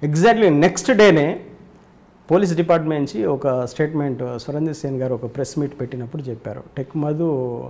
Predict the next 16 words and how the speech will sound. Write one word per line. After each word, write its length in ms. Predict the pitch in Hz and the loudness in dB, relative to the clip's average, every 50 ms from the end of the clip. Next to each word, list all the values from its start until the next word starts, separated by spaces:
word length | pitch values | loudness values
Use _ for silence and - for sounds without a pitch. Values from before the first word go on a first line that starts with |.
| - 117 117 | -12 -12 -10
దండకారణ్యం 500 | 123 127 135 131 143 135 131 127 120 113 | -8 -8 -8 -6 -6 -6 -6 -6 -6 -6
వెళ్ళిపోయాడు 600 | 110 113 120 113 - 123 113 104 110 175 240 240 175 - - - - _ _ - | -6 -6 -8 -6 -8 -8 -10 -10 -10 -12 -14 -14 -16 -18 -20 -20 -20 _ _ -14
ఇట్లా" 380 | 123 127 120 113 117 117 117 113 - - - - - - _ - - _ _ _ | -12 -10 -10 -10 -12 -12 -14 -16 -18 -20 -20 -20 -20 -20 _ -20 -20 _ _ _
అని 160 | 135 139 135 131 | -12 -10 -10 -10
చెప్పేసి. 760 | 123 - - 123 113 - - 220 202 156 123 120 120 123 117 - - - - _ _ _ - _ _ _ _ _ - | -10 -10 -10 -12 -10 -10 -8 -8 -6 -6 -6 -8 -8 -10 -12 -16 -18 -20 -20 _ _ _ -20 _ _ _ _ _ -2
బహుశా 240 | 175 180 175 - 165 | -2 -2 0 0 -2
వాళ్ళు 280 | 139 139 139 160 185 202 | 0 2 2 2 2 0
కూడా 140 | 233 214 | 2 2
అనుకుని 280 | 165 160 170 170 190 165 | 2 0 0 0 0 0
ఉంటారు, 180 | 139 131 123 120 | 0 -2 -4 -4
"నేను 160 | 151 147 143 | -6 -4 -4
దండకారణ్యం 360 | 147 147 156 160 175 175 170 | -2 -4 0 0 2 2 2
వెళ్ళిపోయానంటే 440 | 170 170 165 170 170 165 165 170 151 | 2 2 2 0 0 0 2 0 -2
ఇక్కడెక్కడ 400 | - 160 156 151 160 156 147 139 | 0 0 0 0 0 0 0 0
తిరుగుతానని" 440 | 143 143 147 147 147 135 135 135 160 | -2 -2 -2 -2 -2 -4 -4 -4 -6
అనుకుంటారేమో. 680 | 156 135 127 135 131 127 135 131 135 139 - - - | -6 -6 -6 -6 -8 -8 -8 -10 -10 -12 -12 -14 -16